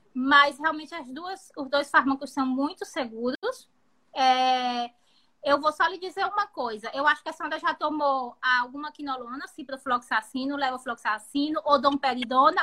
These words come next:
ou ondansetron. Não sei se são fármacos que se toma muito habitualmente, não? É... quem já tomou ondansetron, é...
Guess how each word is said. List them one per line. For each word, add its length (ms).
ou 80
ondansetron. 800
Não 100
sei 140
se 80
são 180
fármacos 580
que 100
se 100
toma 260
muito 300
habitualmente, 800
não? 240
É... 400
quem 220
já 140
tomou 480
ondansetron, 960
é... 880